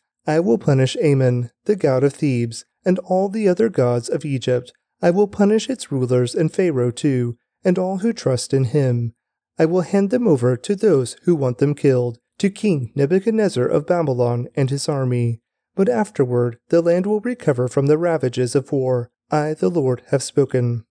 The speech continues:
But do not be afraid, Jacob, my servant. Do not be dismayed, Israel. For I will bring you home again from distant lands,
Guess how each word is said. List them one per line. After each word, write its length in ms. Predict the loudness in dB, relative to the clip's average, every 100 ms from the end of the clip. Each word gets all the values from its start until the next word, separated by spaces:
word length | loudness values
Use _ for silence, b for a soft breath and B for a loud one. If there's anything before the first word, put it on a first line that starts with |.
| _
But 160 | 0 2
do 100 | 2
not 220 | 2 0
be 140 | 0 -2
afraid, 440 | 0 2 2 0
Jacob, 380 | 0 2 0 -2 _
my 160 | -2 -2
servant. 500 | 0 0 2 0 -2 _ _
Do 100 | 0
not 300 | 2 0 0
be 100 | 0
dismayed, 560 | 0 0 2 4 2 0
Israel. 580 | -2 -2 -2 -4 -4 -12 _ _ _
For 240 | 0 2
I 120 | 0
will 160 | 0 0
bring 240 | 2 2
you 120 | 0 0
home 200 | 2 0
again 340 | 2 2 2
from 200 | 0 0
distant 380 | 0 0 -2 0
lands, 460 | 0 0 -2 -4